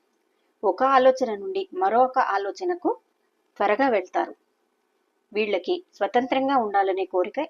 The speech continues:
ఎక్కువగా ఉంటుంది. స్వయం ఉపాధి పొందేవారు కూడా కావచ్చు. సమాచారాన్ని సేకరించడంలో మంచివారు. మీ లక్ష్యాలను సాధించడంలో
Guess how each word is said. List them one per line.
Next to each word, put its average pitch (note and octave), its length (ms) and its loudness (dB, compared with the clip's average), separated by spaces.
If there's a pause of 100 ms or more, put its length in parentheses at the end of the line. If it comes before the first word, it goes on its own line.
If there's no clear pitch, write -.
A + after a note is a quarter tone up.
ఎక్కువగా G#3+ 380 -2
ఉంటుంది. F3 480 -4 (640)
స్వయం B3+ 440 2
ఉపాధి B3+ 340 4
పొందేవారు G3+ 540 -2
కూడా F#3 240 0
కావచ్చు. E3 500 -4 (840)
సమాచారాన్ని B3 680 2
సేకరించడంలో G#3 880 -2 (300)
మంచివారు. A#3 560 -4 (800)
మీ A#3+ 140 2
లక్ష్యాలను C4 540 2
సాధించడంలో G3+ 800 -4